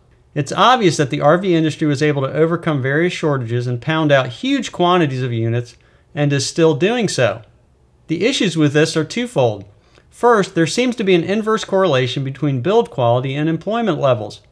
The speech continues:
If you think about it, for the industry to add workers at the recent clip seen, it means hiring new workers, which lowers average line tenure.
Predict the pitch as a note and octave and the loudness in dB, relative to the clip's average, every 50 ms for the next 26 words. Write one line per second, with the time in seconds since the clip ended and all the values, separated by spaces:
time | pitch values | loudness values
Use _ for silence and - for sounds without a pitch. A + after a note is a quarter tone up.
0 | _ _ _ _ _ E3 E3+ F3+ F#3+ F3 - C4 B3+ - E3+ C#3 C#3+ C#3 C#3 C#3 | _ _ _ _ _ -2 -2 0 -2 -2 -2 -2 0 0 2 4 6 6 6 4
1 | D3 D3 - - - D#3 D3 C#3 D3+ E3+ F3 G3+ A#3+ C4 C4 A#3 E3+ - - E3 | 2 -2 -6 -8 -6 -6 -4 -4 -4 -6 -4 -4 -4 -2 -2 -2 -2 0 0 0
2 | D3 C#3+ D3 D3+ D#3 F3 G3 F#3+ E3 C#3+ C3+ C3 A#2+ - C3 C#3 C#3+ - - _ | 0 0 0 0 2 2 2 2 2 0 -2 -2 -2 -4 -6 -6 -6 -10 -14 _
3 | _ _ _ _ _ _ - C#3+ C#3+ C#3+ D3+ D3 D#3+ F#3 G3+ F3+ - F#3 D3+ D3+ | _ _ _ _ _ _ -2 -2 -2 0 0 0 0 0 0 0 -2 -2 -2 -4
4 | - - F3+ F#3 F#3 - - - C3+ B2 A#2+ A#2+ B2+ C3+ - - _ _ _ _ | -4 0 0 0 0 -2 -6 -4 -2 0 0 -2 -2 -4 -8 -14 _ _ _ _
5 | _ _ _ C#3+ C#3+ D#3 D#3+ E3 D#3+ D3+ - - D3+ C#3+ D3+ E3+ F#3 F#3 F3 F3+ | _ _ _ -10 -4 0 2 2 2 0 0 0 2 4 4 4 4 4 2 2
6 | F#3+ G3 G#3+ A#3+ C4 B3+ - C3+ A2+ A2 - - _ _ _ _ _ _ _ _ | 2 2 2 2 2 2 0 -4 -4 -4 -8 -14 _ _ _ _ _ _ _ _
7 | _ D3+ D3+ - C#3+ D3+ D#3+ F#3 A3 B3 A3 E3+ D3 D3+ D3+ D3 - - D#3 E3 | _ -6 -6 -4 -4 -2 2 4 4 6 6 6 4 4 2 -2 -4 -2 0 2
8 | E3+ F3 F3 F3+ E3+ - F3+ F#3+ G3+ A3 A#3 G#3+ - F3 D3+ C3+ B2+ A2 G#2 G#2+ | 2 2 0 -2 -2 -2 -2 0 0 0 -2 -2 -2 -2 -2 0 -2 -4 -6 -8
9 | - | -14